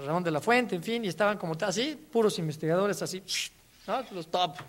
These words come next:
Nos invitaron a tres personas, uno de humana, uno de enzimas y otro de, este, y nosotros, <laughs> en veterinaria, ¿no? Y bueno, lo que lo, la, la conclusión, yo les decía, miren, el problema es que sí estamos muy alejados,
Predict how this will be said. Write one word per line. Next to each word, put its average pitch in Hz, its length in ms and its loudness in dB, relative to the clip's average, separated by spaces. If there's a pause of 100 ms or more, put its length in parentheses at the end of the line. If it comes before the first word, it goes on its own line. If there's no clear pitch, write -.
(540)
Nos 160 100 -8
invitaron 175 300 -2
a 175 40 -2
tres 185 180 -4
personas, 220 600 -6 (400)
uno 170 160 -2
de 151 60 0
humana, 240 580 0 (600)
uno 185 200 4
de 165 60 6
enzimas 262 800 0 (140)
y 180 120 -2
otro 185 300 2
de, 151 140 0
este, 139 520 -10
y 202 60 -8
nosotros, 156 440 -8 (300)
<laughs> - 340 -20
en 160 100 0
veterinaria, 170 640 -2
¿no? 185 120 -8 (540)
Y 196 60 0
bueno, 330 200 2
lo 285 80 6
que 226 140 4
lo, 226 160 6
la, 190 280 0
la 190 160 4
conclusión, 208 540 4
yo 262 100 6
les 247 140 4
decía, 220 260 2
miren, 214 220 2
el 165 80 -2
problema 220 320 0
es - 80 -6
que 170 80 -6
sí 175 100 -4
estamos 170 280 -4
muy 170 140 -6
alejados, 175 580 -4